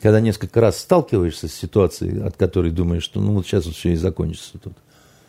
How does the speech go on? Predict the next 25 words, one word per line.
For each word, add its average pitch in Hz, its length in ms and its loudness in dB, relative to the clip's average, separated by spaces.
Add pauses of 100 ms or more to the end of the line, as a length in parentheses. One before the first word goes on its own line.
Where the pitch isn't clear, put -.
(720)
И 107 40 -6
потом 135 180 4
при-, 165 200 2 (220)
в 127 80 4
один 147 200 4
прекрасный 147 420 2
момент 170 380 2
понимаешь 135 440 0
очень 120 280 0
одну 120 220 2
такую 110 260 0
простую 117 480 2
штуку. 90 380 -6 (840)
Выжить 143 380 4
можно 165 420 4
по-разному, 95 600 2
разными 95 340 0
способами, 85 420 -4
но 98 160 2
этого 135 220 2
мало. 127 380 0 (840)
Надо 123 200 4
еще 135 300 4
остаться 135 420 -2
человеком, 123 640 0